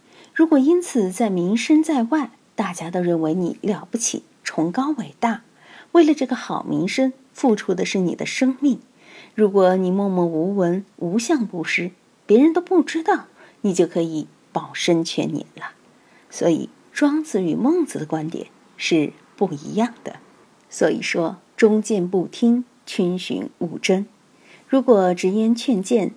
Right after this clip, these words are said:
忠言劝谏不被接受，你就要退到一旁去，不要再去争论。这里庄子在谈怎样把握说话的时机，在《人间世·大宗师》里面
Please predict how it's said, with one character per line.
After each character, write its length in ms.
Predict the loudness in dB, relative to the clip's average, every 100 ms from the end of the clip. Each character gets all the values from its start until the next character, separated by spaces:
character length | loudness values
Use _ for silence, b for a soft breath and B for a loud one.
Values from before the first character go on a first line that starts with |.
| _ -2
忠 320 | 2 4 4
言 260 | 2 0
劝 260 | -2 -2 -2
谏 280 | 0 -2 -2 _
不 160 | -6 -2
被 160 | 0 0
接 200 | 0 -2
受， 280 | -2 -6 -10 _ b b
你 100 | -2
就 140 | 2 2
要 160 | 0
退 200 | -2 -4
到 160 | -4 -4
一 140 | -4
旁 340 | -8 -8 -6 -6
去， 280 | -4 -6 -6 _ _
不 200 | -4 0
要 160 | 0 -2
再 140 | -8 -8
去 140 | -8
争 280 | -6 -6 -4
论。 120 | -10 -14 _ b b b b b -2
这 180 | 0
里 240 | 0 -2 -8 b b -2
庄 200 | 0 0
子 120 | -4
在 180 | -4 -4
谈 380 | -4 -4 -4 -6
怎 240 | -8 -6 -4
样 160 | -6
把 180 | -6 -10
握 280 | -6 -4 -6
说 220 | -2 -2
话 180 | -2 -4
的 100 | -10
时 280 | -8 -8 -8
机， 240 | -2 -2 -2 _ _ _ _
在 300 | -2 0 0 -2
《人 160 | -6
间 240 | -4 -4 -4
世· 180 | -2 -2 -2 -6
大 140 | -8 -4
宗 200 | -2 -2
师》 160 | 2 0
里 120 | 0 -4
面 220 | -4